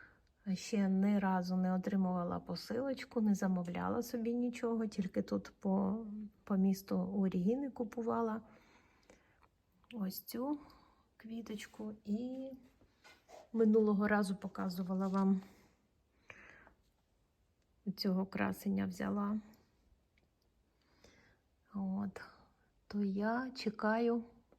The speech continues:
на дві квіточки, але я так зрозуміла, що мої ще не приїхали. Ті, що я замовляла, вони підростають у теплиці в садівника.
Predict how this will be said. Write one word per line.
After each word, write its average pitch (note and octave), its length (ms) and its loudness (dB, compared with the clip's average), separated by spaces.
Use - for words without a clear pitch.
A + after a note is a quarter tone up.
на G3+ 140 2
дві G3 200 0
квіточки, A3+ 560 -2
але G#3+ 200 6
я G#3 100 6
так G3+ 220 -2
зрозуміла, G#3+ 640 2
що - 180 -4
мої G3+ 360 4
ще G#3 260 -2
не G3 160 2
приїхали. F#3 840 -2
Ті, - 140 -10
що - 180 -6
я F#3+ 120 0
замовляла, G3 720 -2
вони G#3+ 280 2
підростають F#3 840 -2
у F#3 40 -2
теплиці F#3 560 -2
в F3 60 -12
садівника. F#3 800 0